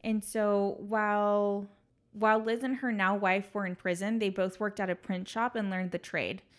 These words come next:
Upon release, both women began working at a print shop in San Antonio called Litho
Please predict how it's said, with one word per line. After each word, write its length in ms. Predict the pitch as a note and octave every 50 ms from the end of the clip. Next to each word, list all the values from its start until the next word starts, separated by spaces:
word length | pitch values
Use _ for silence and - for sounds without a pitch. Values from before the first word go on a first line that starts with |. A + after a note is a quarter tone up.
| _ _ _ _ _ _ _ -
Upon 280 | - - A3 G#3+ G#3 G3+
release, 460 | G3+ F#3+ F#3+ G3 G#3+ B3 C#4 C4+ -
both 300 | - G#3+ G#3 G#3+ G#3 -
women 240 | G#3+ G#3 G#3 G#3 G3+
began 340 | G#3 G3 G3 F#3+ F#3+ F#3+ F3+
working 340 | F3+ F3+ F3+ - G3 F#3+ F#3
at 80 | F3
a 40 | F3+
print 240 | - - G3 F#3+ F#3
shop 220 | - G3 F#3+ -
in 80 | F#3+ F#3
San 200 | - F#3+ F3 E3+
Antonio 720 | E3+ E3 - - A3 A3+ A#3 A#3+ A#3+ B3 B3 B3 B3 B3 B3
called 280 | B3 - F#3+ F#3 F3+ F#3
Litho 300 | F#3+ F#3 F3+ - F#3 F3